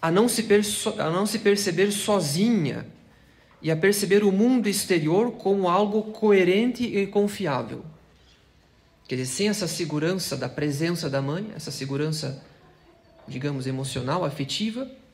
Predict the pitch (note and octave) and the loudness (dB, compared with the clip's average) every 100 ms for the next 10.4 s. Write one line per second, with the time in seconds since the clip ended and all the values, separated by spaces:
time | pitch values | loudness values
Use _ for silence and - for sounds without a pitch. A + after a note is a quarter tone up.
0 | _ _ _ _ _ _ - - D#3 F3 | _ _ _ _ _ _ -18 -6 -4 -2
1 | F3 D3+ G3+ G3+ F3+ G3+ - E3+ F#3 F#3+ | 0 0 0 0 -2 -2 -2 -2 0 0
2 | G3 A3 F#3 C3+ - - _ _ _ _ | 0 -2 -2 -4 -6 -18 _ _ _ _
3 | _ _ _ _ _ _ _ _ _ _ | _ _ _ _ _ _ _ _ _ _
4 | _ - _ _ - - _ _ _ _ | _ -20 _ _ -20 -20 _ _ _ _
5 | _ _ _ _ _ _ _ _ _ _ | _ _ _ _ _ _ _ _ _ _
6 | _ _ _ _ _ - - - D3 D3 | _ _ _ _ _ -20 -20 -10 -4 2
7 | C#4 - F3 F3+ E3+ F3 C4 C4 F#3+ G3 | 2 2 4 4 4 4 2 2 0 2
8 | E3+ C#4 D#4+ G3+ D3+ C#3+ F#3 B3+ A3+ - | 6 6 4 -2 -2 0 2 2 0 -2
9 | F#3+ E3+ E3 D3+ - G#3 G#3 F3 D3+ D#3 | -2 0 0 -2 2 0 2 0 0 2
10 | A#3+ B3+ D3+ C3+ | 0 0 -2 -6